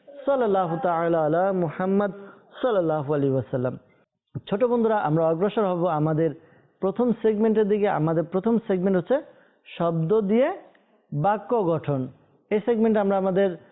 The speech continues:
ডান পাশের এবং বাম পাশের ছোট বন্ধুদেরকে কিছু শব্দ দিব, যেই শব্দগুলো থেকে তারা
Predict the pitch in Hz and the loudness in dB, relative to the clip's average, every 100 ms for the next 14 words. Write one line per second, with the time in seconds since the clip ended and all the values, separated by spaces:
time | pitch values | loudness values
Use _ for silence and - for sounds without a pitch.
0 | _ 147 143 190 208 220 202 202 185 185 | _ -4 0 0 0 -2 0 0 2 0
1 | 160 185 220 214 180 190 - 220 240 202 | 0 0 0 -2 0 -2 -2 -2 0 2
2 | 202 208 202 180 185 196 190 185 190 196 | 2 4 2 0 -2 -2 -4 -4 -2 2
3 | 240 220 185 202 - - _ _ 147 143 | 2 2 2 -2 -8 -20 _ _ -4 2
4 | 190 180 - 165 160 214 202 185 190 190 | 2 2 -2 -2 0 0 2 2 4 2
5 | 175 180 170 175 170 170 262 | 0 -2 -2 -2 0 0 -2